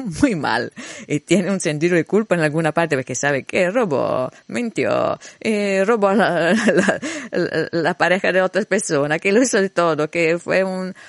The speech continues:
un desgraciado, que, que, que, que, no sé, todas las cosas peores, y cuando s-, está muriéndose, un poco de miedo lo puede tener.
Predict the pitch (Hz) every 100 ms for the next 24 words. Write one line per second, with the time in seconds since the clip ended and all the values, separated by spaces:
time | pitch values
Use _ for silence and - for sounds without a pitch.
0 | - - - 202 190 175 190 185 175 170
1 | 165 165 160 170 160 170 170 - 117 180
2 | 165 170 175 165 - 135 - - 160 151
3 | - 151 147 - 135 135 135 147 226 247
4 | - - - - 143 - 147 156 160 147
5 | 123 - - 185 - - - - - _
6 | - - 165 156 156 180 190 131 - -
7 | - 127 - 120 90 123 160 220 156 -
8 | - - - - 156 160 -